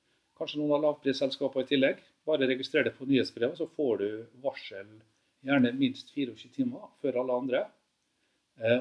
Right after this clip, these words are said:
om at nå, eh, setter i gang med kampanjen.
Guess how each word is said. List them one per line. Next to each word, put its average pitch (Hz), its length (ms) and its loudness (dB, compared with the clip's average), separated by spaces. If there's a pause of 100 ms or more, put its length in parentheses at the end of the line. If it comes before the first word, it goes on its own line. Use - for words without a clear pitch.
om 117 320 2
at 120 180 -4
nå, 120 140 0 (280)
eh, 104 300 -2
setter - 360 -2
i - 20 -8
gang 98 180 -8
med 95 120 -18
kampanjen. 87 440 -8